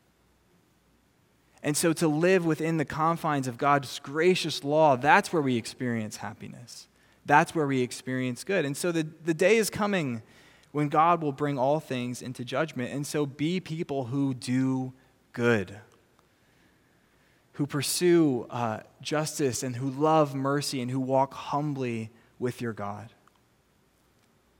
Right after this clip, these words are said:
who manifest in your life that Christ really is your king and that that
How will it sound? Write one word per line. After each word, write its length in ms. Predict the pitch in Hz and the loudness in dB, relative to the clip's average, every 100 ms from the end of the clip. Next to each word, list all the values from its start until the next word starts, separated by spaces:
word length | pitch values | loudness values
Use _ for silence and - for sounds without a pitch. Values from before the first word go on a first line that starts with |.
| _ _ _ _ _ - | _ _ _ _ _ -6
who 120 | 147 | -2
manifest 640 | 147 151 175 170 170 156 | 4 6 4 4 2 2
in 160 | 139 160 | 0 0
your 160 | 151 135 | 0 4
life 360 | 143 143 127 | 6 6 2
that 180 | 135 123 | -2 -2
Christ 360 | - 175 190 - | 0 0 2 2
really 360 | 170 196 190 | 6 8 8
is 120 | 185 | 6
your 120 | 190 170 | 4 0
king 460 | 208 196 113 120 - | 0 -2 -2 -8 -6
and 160 | 160 | -2
that 140 | 160 160 | 0 4
that 260 | 165 - | 2 2